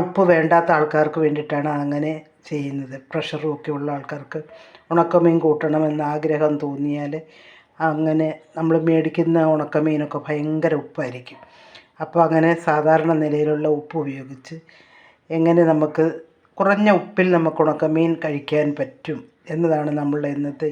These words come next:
ഈ വീഡിയോ. എന്നിട്ട് ഓരോ അടുക്കുകൾ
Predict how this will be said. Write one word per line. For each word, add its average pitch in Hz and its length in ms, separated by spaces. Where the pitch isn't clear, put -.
ഈ 160 80
വീഡിയോ. 135 400
എന്നിട്ട് 170 360
ഓരോ 208 160
അടുക്കുകൾ 190 380